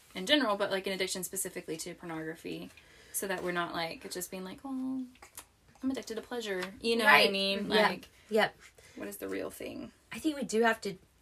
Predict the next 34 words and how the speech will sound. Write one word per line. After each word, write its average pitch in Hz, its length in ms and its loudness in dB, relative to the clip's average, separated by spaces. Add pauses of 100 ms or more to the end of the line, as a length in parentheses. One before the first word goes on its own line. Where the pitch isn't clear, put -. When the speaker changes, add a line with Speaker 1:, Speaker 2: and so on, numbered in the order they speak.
(220)
Speaker 2:
we 202 120 -2
do 208 280 4
have 190 240 4
to, 180 320 2
like, 170 360 -2 (320)
generalize 214 600 6
it 185 160 0
in 190 80 -2
a 185 80 -4
way, 180 480 2 (420)
um, 175 460 0 (440)
to 220 100 0
be 196 200 2
like, 170 300 6 (580)
'cause 233 200 -2
we 277 100 0
can 262 160 2
be 214 160 4
addicted 202 420 0 (200)
to 208 100 4
a - 20 0
lot 175 240 2
of 180 80 -2
different 170 320 -4
things, 180 400 -4
right? 190 300 0 (340)
And 196 140 0
then 196 140 -2 (100)
often 202 640 4
when 202 120 -4
we 196 100 -4
come 196 260 -6
out 185 300 2
of 180 260 4